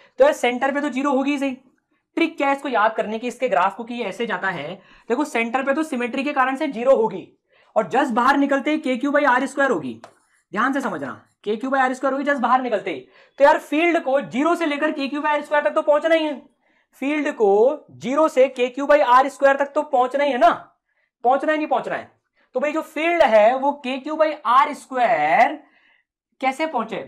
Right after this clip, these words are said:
बिना टूटे, तो वो स्ट्रेट लाइन में पहुंचती है, इस पे स्ट्रेट लाइन की तरह से फील्ड होती है, फिर वो वापस से बाहर तो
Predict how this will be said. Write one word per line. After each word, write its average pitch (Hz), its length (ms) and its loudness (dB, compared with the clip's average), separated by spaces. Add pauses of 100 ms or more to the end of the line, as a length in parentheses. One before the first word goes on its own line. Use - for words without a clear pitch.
(120)
बिना 233 200 -4
टूटे, 220 280 -2
तो - 260 -8
वो 285 120 -2
स्ट्रेट 220 360 -6
लाइन 220 200 -8
में 240 120 -10
पहुंचती 165 340 -8
है, - 100 -4
इस - 100 -16
पे - 180 -20 (320)
स्ट्रेट 285 340 0
लाइन 254 220 0
की 262 80 -10
तरह 240 140 -4
से 247 100 -8
फील्ड 233 240 -6
होती 233 160 -4
है, 311 60 -8
फिर 311 220 -6
वो 302 140 0
वापस 240 300 0
से 277 80 -2
बाहर 208 260 4
तो 285 180 0